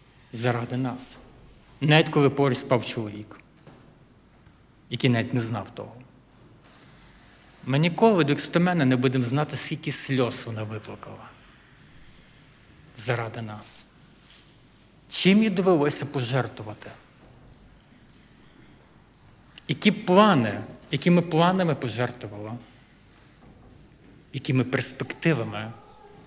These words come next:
Багато жінок позбулися роботи, відмовилися і всяких інших перспектив тільки для того,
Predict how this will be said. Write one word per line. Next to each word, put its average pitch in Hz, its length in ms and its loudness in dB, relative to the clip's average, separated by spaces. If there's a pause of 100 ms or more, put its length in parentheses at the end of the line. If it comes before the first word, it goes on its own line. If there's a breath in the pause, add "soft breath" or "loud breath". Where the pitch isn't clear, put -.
(220)
Багато 165 340 -2
жінок 196 480 -2 (1400)
позбулися 127 640 0
роботи, 135 480 -6 (1040)
відмовилися 127 920 2 (1160)
і - 40 -8
всяких - 380 -2
інших 151 260 0
перспектив 135 580 -2
тільки - 280 -4
для 151 160 -4
того, 113 540 -4